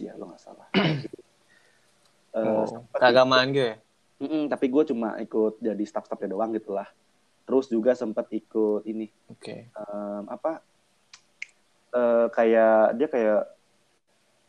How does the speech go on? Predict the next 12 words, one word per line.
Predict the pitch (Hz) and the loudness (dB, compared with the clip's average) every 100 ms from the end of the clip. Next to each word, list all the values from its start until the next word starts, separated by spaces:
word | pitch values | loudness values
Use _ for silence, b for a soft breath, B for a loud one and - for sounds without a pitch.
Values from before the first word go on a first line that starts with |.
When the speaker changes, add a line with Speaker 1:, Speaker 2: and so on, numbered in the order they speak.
| _ _ _ _ _ | _ _ _ _ _
Speaker 1:
ekskul | 127 - - 139 127 127 127 120 113 - | -10 -10 -2 2 2 2 2 0 -4 -10
perpustakaan | - - 139 - - - 139 | -12 -12 -10 -12 -10 -8 -6
gitu | - - | -6 -8
lah. | - - _ _ _ _ _ _ _ _ _ _ _ _ _ _ _ _ _ | -10 -20 _ _ _ _ _ _ _ _ _ _ _ _ _ _ _ _ _
Nah, | - | -14
jadi, | 104 123 160 - | -2 2 2 0
Speaker 2:
Hmm, | 120 127 139 147 147 151 | -8 -8 -10 -12 -14 -14
Speaker 1:
jadi | - | -14
sebenarnya | - - 117 | -14 -6 2
Speaker 2:
baru | 127 131 | 2 2
tahu | 185 233 170 | 0 -4 -4
tuh. | 117 | -8